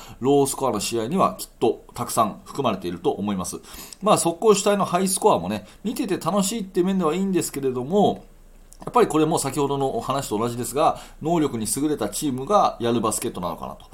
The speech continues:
いう気がするので、えー、一般的なチームがなんとかね、えー、シード校に勝ちたいとか、えー、今度こそ県大会出たいとかっていうところを考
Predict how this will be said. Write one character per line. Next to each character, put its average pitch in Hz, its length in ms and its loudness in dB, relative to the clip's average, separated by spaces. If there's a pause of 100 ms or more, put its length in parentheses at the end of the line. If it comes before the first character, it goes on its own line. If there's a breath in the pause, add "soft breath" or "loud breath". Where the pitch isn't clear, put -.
(240 loud breath)
い 135 200 0
う - 40 -4
気 - 140 -6
が 120 100 0
す - 140 -4
る 117 80 -4
の 87 160 -6
で、 110 380 -2 (240 loud breath)
え 123 60 -6
ー、 123 420 0
一 120 120 -10
般 156 160 2
的 151 140 -4
な 151 140 -4
チ - 200 -4
ー 165 80 -4
ム 135 120 -6
が 160 380 4 (120)
な 156 100 0
ん 196 60 -2
と - 80 -4
か 85 80 -2
ね、 104 220 -4
え 107 100 0
ー、 107 60 2
シ 123 160 -2
ー 123 40 0
ド 127 80 4
校 104 120 0
に 82 80 -10
勝 95 180 -8
ち - 60 -6
た 135 100 0
い 113 80 -4
と 80 80 -10
か、 - 220 -10 (260 loud breath)
え 113 140 2
ー、 104 40 -2
今 131 200 -2
度 107 80 -2
こ 170 100 -2
そ 180 160 4
県 110 220 -4
大 117 120 0
会 87 140 -6
出 98 140 -6
た 135 100 0
い 131 80 -2
と - 60 -10
か - 100 -10
っ - 60 -14
て - 160 -4
い 214 200 0
う 208 40 0
と 196 140 0
こ 208 120 2
ろ 208 120 6
を 196 60 2
考 185 140 0